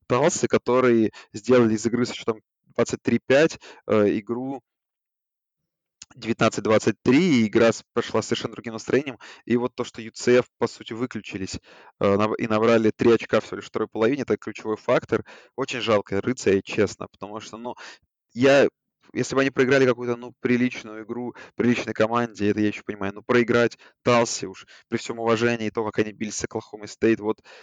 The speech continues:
обидно всегда, когда вот именно такой апсет происходит. Ну, Талсе все равно нужно респектануть, нашли какие-то внутренние резервы, провели великолепную вторую половину, двадцать два очка набрали, камбэк совершили, пропустили три очка против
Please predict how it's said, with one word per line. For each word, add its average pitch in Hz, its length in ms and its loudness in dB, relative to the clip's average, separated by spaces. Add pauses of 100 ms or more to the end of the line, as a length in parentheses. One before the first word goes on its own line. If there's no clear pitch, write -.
(140)
обидно 113 500 0
всегда, 107 360 0
когда 101 220 0
вот 101 120 -8
именно 110 200 -8
такой 123 280 -2
апсет - 320 -2
происходит. 98 560 -8 (640)
Ну, 196 220 -6
Талсе 143 280 2
все - 180 -8
равно 131 120 -4
нужно 110 240 -10
респектануть, 117 580 -4
нашли 117 280 -6
какие-то 107 240 -12
внутренние 113 340 -8
резервы, 113 640 2 (240)
провели 113 340 0
великолепную 110 640 0
вторую 101 240 -6
половину, 110 400 0
двадцать 107 260 -4
два 110 140 4
очка 107 260 -2
набрали, 107 400 2
камбэк 104 460 -2
совершили, 120 480 -6
пропустили 107 480 -6
три 123 180 4
очка 110 380 0
против 98 320 -10